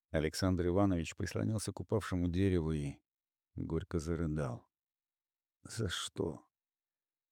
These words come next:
Почему? Моя девочка, моя Ларочка! Этого не может быть! Как же так?»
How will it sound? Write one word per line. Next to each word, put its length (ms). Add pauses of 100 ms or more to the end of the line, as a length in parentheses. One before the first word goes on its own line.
(140)
Почему? 760 (580)
Моя 460
девочка, 560
моя 280
Ларочка! 640 (880)
Этого 300
не 160
может 320
быть! 480 (540)
Как 260
же 140
так?» 440